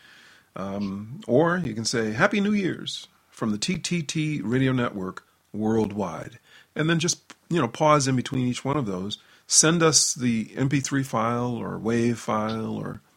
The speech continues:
whatever you have, and we will, um, we'll edit it and we will put those on the air so that people can hear you. Now, you can do it anonymously. People won't know who you are, so you don't have to worry about, "Oh, I don't want people to hear my voice on the radio."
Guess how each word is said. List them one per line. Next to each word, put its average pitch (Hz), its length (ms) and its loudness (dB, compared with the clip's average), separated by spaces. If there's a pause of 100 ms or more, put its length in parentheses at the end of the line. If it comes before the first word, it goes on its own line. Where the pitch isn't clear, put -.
(400)
whatever 131 540 2
you 113 140 2
have, 107 440 -2 (440)
and 107 320 0
we 127 140 4
will, 113 400 2
um, 104 260 -2
we'll 113 460 -2
edit 123 220 0
it 160 200 -2 (120)
and 98 340 -6
we 101 120 -4
will 101 160 -4
put - 320 -4 (140)
those 113 360 0
on 107 180 -2
the 107 160 0
air 151 220 0
so 110 220 -4
that 104 160 -6
people 113 240 -10
can 123 160 -8
hear 147 180 -2
you. 117 160 -4
Now, 120 280 -4 (360)
you 180 80 -4
can 190 100 2
do 208 120 10
it 175 60 8
anonymously. 120 580 4
People 120 280 -2
won't 113 180 -4
know 104 120 -2
who 107 120 -6
you 101 200 -4
are, 95 300 -6
so - 160 -10
you 98 60 -8
don't 107 100 -4
have 104 60 -10
to 92 80 -12
worry 98 180 -4
about, 95 240 -4
"Oh, 170 300 -2
I 175 40 -4
don't 196 100 -2
want 202 140 -2
people 202 200 -2
to 180 60 0
hear 185 120 -2
my 170 140 -2
voice 175 280 0
on 175 100 -2
the 165 80 2
radio." 165 420 0